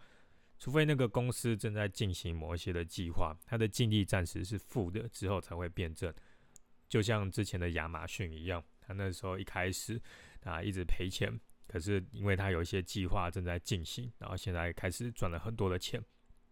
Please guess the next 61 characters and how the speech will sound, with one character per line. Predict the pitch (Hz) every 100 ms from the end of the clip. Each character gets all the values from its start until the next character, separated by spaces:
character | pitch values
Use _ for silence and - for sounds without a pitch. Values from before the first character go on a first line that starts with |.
| _ - - - - -
但 | 143
是 | 160
很 | 123 87
多 | 117
公 | 113 113
司 | 113 -
的 | 92
情 | - 82
况 | 80 92 90
是， | 90 90 - - - -
那 | -
间 | 135 147
公 | 139 135
司 | 135 135 131
本 | - 90
身 | 85 107
的 | 98
经 | - 104
营 | 92 85
就 | 87 90
有 |
问 | 78 98 78
题， | - 127 - - - - - - -
所 | 165
以 | 147
虽 | - 156
然 | 135 131
公 | 135 135
司 | - 131
本 | 95 85
身 | - 101
的 | 92
营 | 95 87
业 | 101
额 | 80 80
很 | 80 85 - -
高， | 85 80 95
可 | - 101
能 | 104
有 | 113 113 113
几 | - - 82
亿、 | 87 98
几 | 85 -
十 | 117 - 101
亿、 | 101
上 | 90 - 90
百 | 87 92
亿， | 101 87 - -
但 | 120
是 | 113
它 | 117 120
的 | 120
净 | - 143 113
利 | 113 90
还 | 87
是 | 85 98
负 | - 113 85
的。 | 104 - - - - - - -
可 | -
是 | 95 139
这 | 151